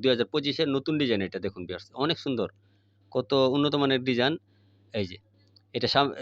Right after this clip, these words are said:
এ, এ, থ্রি পিসের কামিজের পাটটা। এই যে দেখুন, এটা সামনের অংশ পিছনের অংশ একই ডিজাইন থাকবে সবসময়,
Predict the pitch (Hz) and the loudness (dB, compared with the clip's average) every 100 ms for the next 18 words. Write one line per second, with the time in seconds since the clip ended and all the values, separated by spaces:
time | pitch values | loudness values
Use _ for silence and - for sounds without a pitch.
0 | 131 110 - 131 - _ _ - 131 131 | -2 -2 -6 -8 -8 _ _ -4 -2 0
1 | 147 135 - _ _ _ _ - 127 131 | 0 0 -4 _ _ _ _ 2 4 4
2 | 143 - 139 131 156 185 135 110 101 - | 2 4 2 2 2 2 2 2 -2 -6
3 | 98 - _ _ _ _ _ _ - 117 | -14 -16 _ _ _ _ _ _ -6 -2
4 | - 147 147 139 151 160 151 156 143 139 | 2 4 4 4 2 -2 0 0 2 2
5 | 123 135 123 113 107 101 107 - 95 87 | 4 2 2 2 0 -2 -6 -6 -10 -12